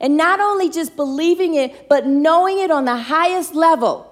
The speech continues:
And when you know it on the highest level, that's when you're walking in faith. And when you're walking in faith, that's when you're living the fifth unity principle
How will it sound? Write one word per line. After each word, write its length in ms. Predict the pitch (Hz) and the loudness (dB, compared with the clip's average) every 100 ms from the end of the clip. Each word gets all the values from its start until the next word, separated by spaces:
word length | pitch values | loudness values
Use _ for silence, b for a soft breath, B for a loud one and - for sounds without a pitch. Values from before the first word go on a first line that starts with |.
| _ _ 247 | _ _ -4
And 80 | |
when 100 | 311 | -2
you 140 | 330 349 | 0 0
know 300 | 339 381 427 | 2 2 2
it 80 | 415 | 0
on 100 | 339 | -2
the 100 | 294 | -2
highest 380 | 311 320 330 | -2 -2 -2
level, 240 | 320 302 269 | -2 0 0
that's 300 | 285 339 339 | 0 -2 -4
when 120 | 359 | -6
you're 120 | 330 | -4
walking 480 | 269 294 302 302 277 | 0 2 2 -2 -6
in 100 | 254 | -8
faith. 320 | - 269 208 B B | -2 0 0 B B
And 120 | 277 | -2
when 120 | 320 | -2
you're 120 | 330 320 | -2 0
walking 420 | 330 392 403 381 | 2 2 0 -4
in 140 | 330 | -4
faith, 320 | 330 339 294 | -2 0 0
that's 200 | 320 349 | 0 -4
when 160 | 359 381 | -4 -6
you're 140 | 359 | -4
living 460 | 294 294 349 349 311 | -4 -4 -4 -4 -2
the 80 | 277 | -4
fifth 280 | 285 339 294 | -2 -6 -4
unity 300 | 311 302 269 | -4 -4 -4
principle 500 | 339 330 294 247 | -2 -4 -2 -4